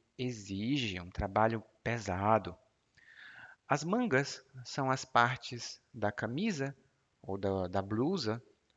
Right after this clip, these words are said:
por onde os seus braços passam. Hum? Então, cada camisa normalmente tem duas mangas, uma do lado direito, uma do lado esquerdo. E arregaçar as mangas, então,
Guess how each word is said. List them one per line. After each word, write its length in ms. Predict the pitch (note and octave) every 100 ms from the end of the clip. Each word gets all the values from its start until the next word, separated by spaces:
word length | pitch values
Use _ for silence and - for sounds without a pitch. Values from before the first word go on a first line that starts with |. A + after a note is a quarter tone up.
| _ _ _
por 160 | E3+ D#3+
onde 340 | C#3 C#3 C3
os 100 | C3
seus 200 | - D3
braços 640 | A#2+ G#2 G#2 - A#2 - - _ _
passam. 440 | F#2+ E2+ - D#2+ - _ _ _ _ _ _
Hum? 140 | E3+ C#4+ _ - - -
Então, 160 | - F#2 _ -
cada 280 | A#2+ C#3
camisa 600 | C#3+ D#3 A#2+ A2+ A#2 C3 B2
normalmente 960 | G#2+ G#2 G#2+ D#3 F3+ A3 C#3+ C3 -
tem 180 | C#3+ C3
duas 360 | A2 G#2 A2 A2+
mangas, 560 | A2 G#2+ F#2+ - - - - -
uma 180 | - A2+
do 120 | A2 G2+
lado 240 | F#2 G2+
direito, 460 | C#3 F#3 D#3 - - - - -
uma 200 | D#3+ D3+
do 120 | C#3
lado 400 | A2+ G#2 G2 A2 _ -
esquerdo. 800 | A2 - - F2+ F2+ G2 F2+ F2+ _ _ _ _ - - -
E 120 | A#2+ G#2+
arregaçar 540 | F#2 F#2+ G2+ - B2+
as 160 | C#3+ C#3+
mangas, 380 | D3+ F3 E3+
então, 420 | D3 C#3 C3+ D#3